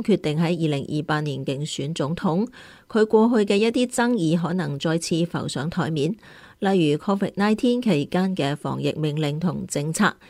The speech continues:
呢啲措施曾經導致居民同企業大量外遷，包括特斯拉、嘉信理財、雪佛龍以及 In and Out 漢堡等公司。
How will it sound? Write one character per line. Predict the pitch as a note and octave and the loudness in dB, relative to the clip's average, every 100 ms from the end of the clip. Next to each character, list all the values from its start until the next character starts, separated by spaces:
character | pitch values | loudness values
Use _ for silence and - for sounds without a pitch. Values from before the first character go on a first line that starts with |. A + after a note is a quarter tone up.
| - - - | -20 -18 -4
呢 | F#3+ | -2
啲 | G3+ G3 | 0 0
措 | G3 D3+ | 0 0
施 | - F#3 | 0 -2
曾 | F#3+ F3 C#3+ | 0 -2 0
經 | F3 F3+ | -2 0
導 | D3 D3 | -2 -2
致 | D3 D3+ D3+ | -2 -2 0
居 | F3 F3+ | 0 0
民 | F3+ C#3+ | 0 -4
同 | D3+ D3+ C#3 | -2 -4 -4
企 | - D3 | -4 -4
業 | D3+ D3+ - | -2 -4 -4
大 | D3+ C#3+ | -2 -2
量 | C#3+ C#3 C3+ | -2 -4 -4
外 | C3 | -6
遷， | - - A3 A3 - - - - | -2 2 4 2 -8 -20 -16 -4
包 | A3 | -2
括 | A3+ F#3 A#2 | 0 0 0
特 | - D3+ | -4 -6
斯 | D3 G#3 | 0 2
拉、 | G#3+ A3 A3 _ _ _ | 4 2 -2 _ _ _
嘉 | A3 B3 | 0 2
信 | A3+ F3 | 2 0
理 | D3 D3+ | 0 -2
財、 | G#3 D3+ - - - _ | -2 -2 -6 -20 -20 _
雪 | - A3 | 2 2
佛 | G#3+ | 4
龍 | E3 D3 C3+ - - | 0 0 -4 -8 -4
以 | D#3 | -2
及 | E3+ C#3+ - - - _ _ | 0 -2 -6 -20 -20 _ _
In | G#3+ A3+ | 0 0
and | - D#3+ - | 0 -2 -2
Out | E3 E3+ F#3 - - | -2 -2 -4 -6 -6
漢 | D3+ D3 | -4 -2
堡 | C#3+ C#3+ | -2 -2
等 | D3 D3 | -2 -2
公 | E3+ F#3+ | 0 0
司。 | - B3 | 2 2